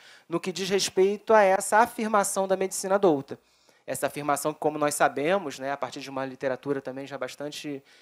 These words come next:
é, estabilizada, é, é, é consistente acerca da temática,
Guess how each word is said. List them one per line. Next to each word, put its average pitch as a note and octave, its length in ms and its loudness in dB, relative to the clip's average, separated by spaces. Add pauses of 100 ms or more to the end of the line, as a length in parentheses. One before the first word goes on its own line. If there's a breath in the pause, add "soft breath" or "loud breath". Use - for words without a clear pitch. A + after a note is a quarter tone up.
(240 soft breath)
é, B2 200 -6
estabilizada, C#3 1080 0
é, A2+ 760 -10 (420)
é, A#2 100 -12
é A2+ 40 -10
consistente E3 840 -2
acerca C3+ 340 -4
da C#3 120 0
temática, C#3+ 640 -6